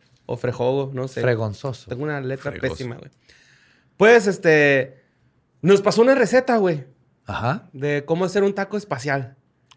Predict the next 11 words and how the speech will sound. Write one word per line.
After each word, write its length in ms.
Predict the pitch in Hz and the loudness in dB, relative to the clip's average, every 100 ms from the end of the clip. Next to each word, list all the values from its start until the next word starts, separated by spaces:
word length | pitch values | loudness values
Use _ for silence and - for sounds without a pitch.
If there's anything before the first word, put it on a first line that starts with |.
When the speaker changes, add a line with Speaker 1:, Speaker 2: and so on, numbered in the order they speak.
| - | -6
Speaker 3:
Ok. 220 | 101 - 87 101 82 _ _ _ _ _ _ _ _ - | -6 -4 -2 -2 -4 _ _ _ _ _ _ _ _ -6
Speaker 1:
Lo 100 | 147 | 2
único 160 | 190 | 4
que 120 | 196 175 | 4 4
necesitas 580 | 170 208 208 220 220 - | 2 2 0 0 0 -4
es 200 | 165 - | -4 2
carne 360 | 202 226 240 | 2 2 2
en 140 | 220 175 | 0 -2
fajita, 540 | 147 254 277 302 - _ _ _ _ _ - | -6 -6 -4 -4 -6 _ _ _ _ _ -4
tomate, 640 | 147 175 226 277 294 285 _ _ _ - | 0 2 2 0 -4 -6 _ _ _ -6
alcachofa, 720 | 131 135 123 208 226 277 294 | -6 -4 -2 0 2 0 -2